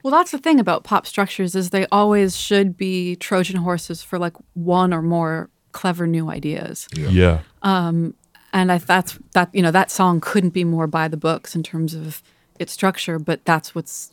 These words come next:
Speaker 1: great about it is you Trojan horse in this amazing key change where you pivot up a fourth at the top of each chorus and then so elegantly pivot back down without anyone noticing.
Speaker 3: Yep.
Speaker 1: Um, yeah, just doing that cover was kind of a masterclass in just in those key changes and getting excited about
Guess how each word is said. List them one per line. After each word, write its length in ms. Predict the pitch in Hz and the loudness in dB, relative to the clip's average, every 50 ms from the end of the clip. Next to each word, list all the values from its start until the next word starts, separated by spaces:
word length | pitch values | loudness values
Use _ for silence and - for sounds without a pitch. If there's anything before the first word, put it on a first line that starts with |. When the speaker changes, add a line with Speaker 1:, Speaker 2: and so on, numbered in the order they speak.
| _ | _
Speaker 1:
great 220 | - 175 170 175 165 | 0 0 2 2 2
about 260 | 165 165 147 147 147 | 2 2 0 -2 -4
it 100 | 147 135 | -6 -8
is 140 | 143 160 - | -8 -8 -8
you 60 | 170 | -8
Trojan 400 | 160 - - 175 165 160 170 160 | -8 -6 -4 -2 -2 -2 -2 -2
horse 300 | 160 165 165 160 160 - | -2 -2 -2 -4 -6 -6
in 200 | - 170 170 160 | -4 -2 0 0
this 160 | 160 156 - - - | 0 -2 -4 -4 -2
amazing 680 | 175 170 170 165 170 170 165 156 165 165 156 156 156 - _ - - _ _ _ _ | 0 0 2 2 2 0 0 0 -2 -4 -4 -6 -8 -10 _ -20 -20 _ _ _ _
key 160 | - - 262 | 0 2 2
change 360 | 240 - - 170 160 165 165 160 | 2 2 0 0 0 0 -2 -2
where 60 | 165 165 | -2 -2
you 80 | 160 | -2
pivot 380 | 156 - - - 185 165 175 - - | -2 -4 -4 -4 -2 -2 -2 0 -2
up 160 | 170 156 - | -2 -4 -4
a 20 | 160 | -8
fourth 420 | - - - 170 170 156 156 - | -10 -6 -2 -2 -2 -2 -4 -6
at 60 | - | -12
the 60 | - - | -14 -12
top 220 | - - 165 165 | -6 -6 -6 -6
of 100 | 170 160 | -6 -6
each 160 | 165 160 - | -8 -8 -6
chorus 260 | - - 190 180 165 - | -4 -2 -2 -2 -2 -4
and 120 | 165 165 | -4 -4
then 100 | 170 170 | -4 -6
so 420 | 160 - - - - 214 208 208 214 | -8 -10 -10 -6 -2 0 0 0 2
elegantly 500 | - 190 214 226 214 190 - - 170 165 | 2 4 4 2 2 0 -2 -4 -4 -6
pivot 360 | - - - 202 180 180 - | -6 -6 -4 -4 -4 -4 -2
back 180 | - 165 165 165 | -2 -4 -2 0
down 200 | 196 180 180 175 | 0 0 0 0
without 160 | 165 - - | -2 -2 -2
anyone 260 | 165 170 165 160 160 | -2 -2 -2 -2 -2
noticing. 500 | 160 160 165 190 - - 247 247 269 269 - - - - - - - - - - _ _ _ - | -2 -2 -4 -4 -2 0 0 0 0 -2 -4 -8 -20 -20 -20 -20 -20 -20 -20 -20 _ _ _ 4
Speaker 3:
Yep. 200 | 101 101 190 196 | 6 6 6 6
Speaker 1:
Um, 440 | 180 165 160 156 151 156 160 165 - _ _ _ _ _ _ _ _ _ | 4 0 -6 -8 -8 -10 -12 -14 -16 _ _ _ _ _ _ _ _ _
yeah, 380 | - - 226 226 233 208 185 165 | -6 0 4 6 6 6 6 4
just 240 | 185 - 214 202 - | 2 0 -2 2 4
doing 180 | - 240 226 | 6 8 8
that 120 | 220 196 185 | 8 6 4
cover 220 | - - 202 185 180 | 4 4 4 4 4
was 100 | 170 165 | 2 0
kind 200 | - 196 185 165 | 0 0 2 4
of 60 | 165 | 4
a 40 | 160 | 2
masterclass 680 | 160 156 160 - - 170 - - 170 165 165 - - | 2 2 0 -2 -6 -8 -6 -4 -4 -4 -4 -4 -4
in 80 | 165 | -4
just 260 | 156 165 160 - - - | -4 -4 -6 -8 -10 -8
in 140 | - 170 | -6 -4
those 180 | 160 165 156 - | -4 -4 -6 -6
key 160 | - - 170 | -6 -6 -6
changes 420 | 165 - 175 165 160 160 170 165 - | -4 -4 -4 -4 -4 -4 -6 -6 -6
and 80 | 165 | -6
getting 220 | - 165 160 160 160 | -6 -6 -4 -6 -6
excited 380 | 160 - - 170 160 160 160 | -6 -8 -6 -6 -6 -4 -6
about 280 | 156 - 156 160 156 | -6 -6 -6 -8 -8